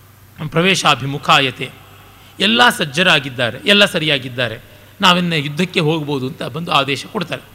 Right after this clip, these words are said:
ನಿದೇಶ ಕೊಡ್ತಾರೆ. ದುರ್ಯೋಧನ ಹೇಳ್ತಾನೆ, "ಎಲ್ಲರೂ ಹೊರಡೋಣ" ಅಂತ. ಈ ಸಂದರ್ಭದಲ್ಲಿ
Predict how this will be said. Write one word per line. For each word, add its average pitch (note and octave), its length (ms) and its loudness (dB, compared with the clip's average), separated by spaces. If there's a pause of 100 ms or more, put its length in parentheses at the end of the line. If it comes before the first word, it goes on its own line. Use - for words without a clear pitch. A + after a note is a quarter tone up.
(220)
ನಿದೇಶ E3+ 340 2
ಕೊಡ್ತಾರೆ. D3 380 -8 (640)
ದುರ್ಯೋಧನ E3+ 380 2
ಹೇಳ್ತಾನೆ, B2 360 -2 (140)
"ಎಲ್ಲರೂ F3+ 260 2
ಹೊರಡೋಣ" C3 380 -2
ಅಂತ. A2 160 -8 (640)
ಈ F#3 80 -2
ಸಂದರ್ಭದಲ್ಲಿ F3 800 -2